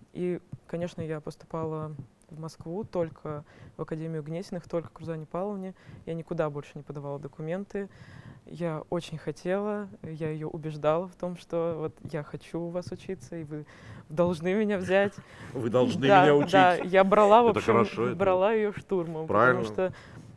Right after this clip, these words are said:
Speaker 1: м, я была просто огромным ее фанатом. И с не первой попытки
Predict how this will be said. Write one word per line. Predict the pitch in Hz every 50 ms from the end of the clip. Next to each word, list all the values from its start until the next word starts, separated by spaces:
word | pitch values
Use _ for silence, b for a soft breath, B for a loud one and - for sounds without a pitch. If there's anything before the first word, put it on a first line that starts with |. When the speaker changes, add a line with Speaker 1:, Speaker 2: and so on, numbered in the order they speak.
| B -
Speaker 1:
м, | - 175 175 165
я | 160 170 170
была | 165 170 170 175 175 175 170 165 156 -
просто | 175 175 165 - - 170 165 160 156 156 156 156 151 165 156 - -
огромным | - 156 151 175 175 160 170 160 160 160 156
ее | 160 156 156
фанатом. | - - 156 160 170 208 - - 196 185 185 180 170 175 - - - - _ _ _ _ _ _ _ _ _ _ _ _ - _ -
И | 190 202 220 233 233 202 - - - _ _ B B B B B B B B
с | - 202
не | 202
первой | - 226 208 185 170
попытки | - 175 156 - 196 - - - 262 262 262